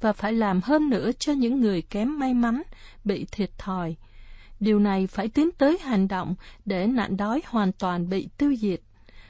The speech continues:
Nó cũng đòi phải có những chính sách cộng tác phát triển hướng về những nhu cầu cụ thể của những người túng thiếu,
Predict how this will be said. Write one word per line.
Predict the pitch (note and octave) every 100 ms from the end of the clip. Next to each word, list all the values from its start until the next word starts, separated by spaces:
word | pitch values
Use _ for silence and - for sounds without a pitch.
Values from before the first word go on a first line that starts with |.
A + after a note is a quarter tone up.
| -
Nó | G#3+ B3+
cũng | - C#4+
đòi | A3+ F#3+ F3
phải | - G3
có | C#4
những | D#4+ G#3+ A3
chính | - B3+ E4
sách | - D#4+ - -
cộng | G#3 F3+
tác | - A3 D4+ -
phát | D#4 D#4+ -
triển | F3+ F3+ A3+ - -
hướng | - C4 F4
về | A#3 G3
những | F#3 G3+ D4+
nhu | D#4+
cầu | - G#3 F3 -
cụ | - - -
thể | G3 D#3+ G#3+
của | -
những | C4+ D4+ C#4+
người | A3 D#3+
túng | - A#3+ E4
thiếu, | C#4+ B3+